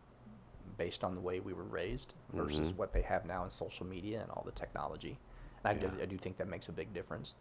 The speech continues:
Speaker 1: You know,
Speaker 2: Mm-hmm.
Speaker 1: we, we notice with the young, well, young people that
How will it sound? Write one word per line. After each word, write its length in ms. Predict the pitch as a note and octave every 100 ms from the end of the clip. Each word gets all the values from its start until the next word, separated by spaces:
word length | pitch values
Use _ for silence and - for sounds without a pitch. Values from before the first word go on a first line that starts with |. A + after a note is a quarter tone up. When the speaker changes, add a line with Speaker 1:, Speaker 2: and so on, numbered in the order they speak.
| -
Speaker 1:
You 80 |
know, 60 | D2
Speaker 2:
Mm-hmm. 200 | C2+ D2
Speaker 1:
we, 120 | G2+
we 160 | F#2 G2+
notice 320 | F#2+ F#2 -
with 100 | G2
the 60 | F2
young, 260 | F#2 F#2 G#2 -
well, 160 | F#2+ F2 A#2
young 220 | F#2+ G#2+
people 360 | - F2+ F2+
that 180 | G#2 E2+